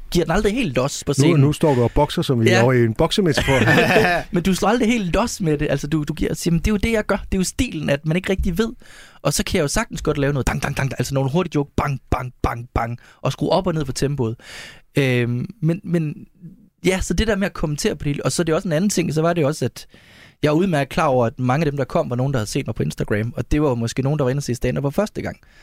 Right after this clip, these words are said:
Speaker 1: Så når de sad der på forreste række, eller når de sad et eller andet sted, så tænkte de måske, øh, "Pff, er det ligesom teatre? Hvordan og hvorledes skal man opføre sig her?" Men så vil jeg jo ligesom hellere sige, "Prøv at vi er en samlet enhed.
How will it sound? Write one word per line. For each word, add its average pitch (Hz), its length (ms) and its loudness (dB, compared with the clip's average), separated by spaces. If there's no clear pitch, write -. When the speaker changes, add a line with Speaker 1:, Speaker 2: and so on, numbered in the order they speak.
Speaker 1:
Så - 120 -4
når 131 100 0
de 160 80 -4
sad 180 200 2
der 147 180 0
på 139 120 -8
forreste 131 340 -2
række, 120 280 0
eller 117 180 -2
når 110 120 0
de 117 100 0
sad 147 180 2
et 139 60 0
eller 127 140 -2
andet 127 120 0
sted, 131 220 0
så 139 220 -2
tænkte 135 260 -2
de 143 100 0
måske, 143 540 -2
øh, 127 380 0
"Pff, - 400 -6
er 123 60 -2
det 120 100 -2
ligesom 147 240 -2
teatre? - 520 -4
Hvordan 143 240 0
og 156 60 -2
hvorledes 139 220 0
skal - 160 -2
man 123 80 -2
opføre 131 280 -2
sig 127 140 -2
her?" 113 80 -2
Men 123 100 0
så 170 160 2
vil 165 80 0
jeg 151 80 4
jo 143 60 2
ligesom 151 240 0
hellere 139 180 2
sige, 127 160 -6
"Prøv - 160 -2
at 123 60 0
vi 120 40 0
er 120 40 0
en 120 40 -2
samlet 151 340 0
enhed. 165 220 0